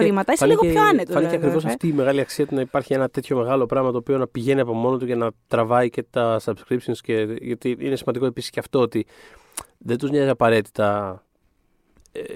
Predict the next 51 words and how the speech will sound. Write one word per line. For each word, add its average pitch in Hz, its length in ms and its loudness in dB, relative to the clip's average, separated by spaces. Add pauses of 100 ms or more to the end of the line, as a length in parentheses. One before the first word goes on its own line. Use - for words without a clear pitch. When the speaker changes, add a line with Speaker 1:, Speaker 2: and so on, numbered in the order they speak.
Speaker 2:
η - 100 -12
θεαματικότητα 104 880 -2
Sonic 104 280 -4
and 104 100 -8
ενός 101 300 0
συγκεκριμένου 104 420 -2
πράγματος, 104 460 -2
αλλά 110 140 0
το 285 120 2
Speaker 1:
Μμμ. 247 200 -2
Speaker 2:
κατά 113 220 0
πόσο, 127 280 -2
ας 123 100 -2
πούμε, 131 140 -4
θεωρούν 117 320 2
ότι 123 200 -4
μπορεί 120 260 0
να 120 380 0
τραβήξει 113 500 -2
τις, - 360 -8
ε, 110 440 -2 (680)
τις 120 120 -6
συνδρομές. 117 440 0
Δηλαδή, 107 300 0
Speaker 1:
Να 233 80 2
φέρνει 339 260 0
subscribers, 226 540 -4
ναι. 226 120 2
Speaker 2:
Ναι, 127 280 0
και 247 80 -2
Speaker 1:
Ναι, 247 80 2
ναι, 233 60 0
Speaker 2:
πάντα - 180 2
Speaker 1:
ναι. - 60 0
Speaker 2:
θες 127 160 -4
ένα 117 100 0
μεγάλο, 110 360 0
δηλαδή 110 260 0
αυτό - 180 -4
φάνηκε, 110 360 -2
ας - 80 -12
πούμε, 107 220 -6 (180)
αυτή - 280 -8
την 101 120 -12
προηγούμενη 104 340 -4
δεκαετία, 104 420 -4
ότι 147 140 -6
χρειάζεται 135 380 -2
ένα 127 120 -2
τέτοιο - 320 -4
μεγάλο 113 760 0